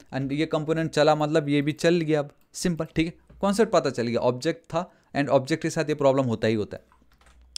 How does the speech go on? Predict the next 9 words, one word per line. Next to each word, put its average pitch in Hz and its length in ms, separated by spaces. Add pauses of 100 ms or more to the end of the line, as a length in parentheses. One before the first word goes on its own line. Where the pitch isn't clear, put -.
(160)
अब 170 160
हमें 185 220
क्या 185 140
करना 110 420
है? 92 120 (520)
मुझे 139 220
ये 156 220
करना 139 300
है 151 240